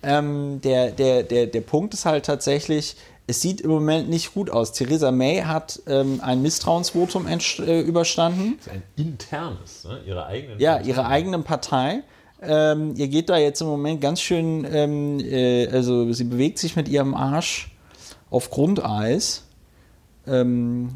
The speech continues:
Speaker 1: und auf ganz dünnem Eis. Und wenn sie einbricht, wartet wahrscheinlich irgendjemand auf sie.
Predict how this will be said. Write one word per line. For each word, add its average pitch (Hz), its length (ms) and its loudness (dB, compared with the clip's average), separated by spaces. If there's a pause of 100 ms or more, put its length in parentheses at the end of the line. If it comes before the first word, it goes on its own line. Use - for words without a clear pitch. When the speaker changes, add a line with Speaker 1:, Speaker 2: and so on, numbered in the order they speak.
(220)
Speaker 1:
und 120 340 0
auf - 140 -6
ganz 143 340 0
dünnem 110 300 -2
Eis. 117 440 -2
Und 131 380 -4
wenn 123 240 2
sie 127 240 0
einbricht, 131 540 0
wartet 127 280 0
wahrscheinlich 117 360 0
irgendjemand 120 540 0 (160)
auf 117 280 -2 (540)
sie. 127 480 -2